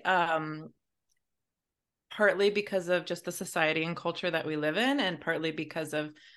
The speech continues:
the more traditional model of work, um, we're conditioned from an early age to, to always be going and doing. And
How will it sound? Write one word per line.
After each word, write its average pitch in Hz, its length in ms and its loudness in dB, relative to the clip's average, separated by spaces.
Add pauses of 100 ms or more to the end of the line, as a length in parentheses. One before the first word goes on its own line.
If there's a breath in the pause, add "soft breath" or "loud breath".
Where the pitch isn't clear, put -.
(300 soft breath)
the 156 680 4 (500)
more 165 440 0
traditional 165 680 -2
model 156 480 2
of 151 240 0
work, 151 480 -6 (400 soft breath)
um, 160 480 4
we're 208 160 4
conditioned 220 760 4
from 165 320 4
an 175 140 4
early 196 380 6
age 175 520 0
to, 165 580 2
to - 140 -2
always 165 420 2
be 160 120 -4
going 160 440 2
and 151 160 -4
doing. 147 560 -4 (420 loud breath)
And 175 480 0